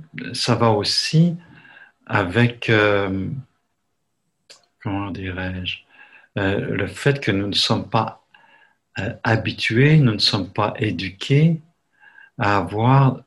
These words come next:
déjà tout simplement une conscience réelle du corps et des sensations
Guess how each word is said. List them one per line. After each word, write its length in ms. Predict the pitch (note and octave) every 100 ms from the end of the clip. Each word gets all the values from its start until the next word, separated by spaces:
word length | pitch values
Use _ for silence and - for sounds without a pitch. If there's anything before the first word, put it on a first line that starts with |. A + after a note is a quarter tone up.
| -
déjà 380 | A#2+ G2+ A#2+
tout 160 | A#2+ C3+
simplement 640 | - A#2+ - G2+ A2 C#3
une 140 | A2 -
conscience 1080 | - C#3 A#2+ - C3+ C#3 C#3 A#2+ - - _
réelle 540 | G2+ G2 G#2+ C3 C#3+ F#2
du 180 | F#2+ F2+
corps 640 | - F#2+ G#2 B2+ C#3+ C#3 - - - - - -
et 120 | F#2
des 140 | G2 F2+
sensations 960 | - B2 - A#2 - - C3+ D3 D3